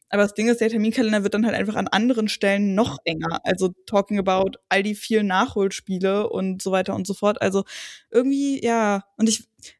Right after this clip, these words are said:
das müssten wir mal, gucke mal, das müssten wir doch eigentlich mal, äh, ein paar der Spielerinnen fragen, die wir hier immer, äh, auf Sendung haben, wie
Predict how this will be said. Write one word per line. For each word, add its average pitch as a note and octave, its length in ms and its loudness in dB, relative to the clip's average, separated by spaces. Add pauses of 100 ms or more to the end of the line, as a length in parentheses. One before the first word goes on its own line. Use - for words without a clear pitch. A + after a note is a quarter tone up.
(180)
das C4+ 240 2
müssten F#4+ 440 0
wir D4+ 100 2
mal, D4 180 2
gucke - 240 -6
mal, F3+ 140 0
das F#3+ 160 -2
müssten C#4+ 440 0
wir A#3+ 120 2
doch A#3+ 120 0
eigentlich G3 460 -2
mal, F3+ 380 0
äh, F#3 260 0
ein F#3+ 120 0
paar G3 300 4
der F#3+ 180 0
Spielerinnen A3 500 2
fragen, F#3 320 2
die F#3 100 -2
wir F#3+ 80 2
hier F#3+ 80 4
immer, F#3 300 2
äh, F#3 200 0
auf G3 100 -2
Sendung G#3 340 2
haben, F#3+ 260 2 (500)
wie C4+ 520 0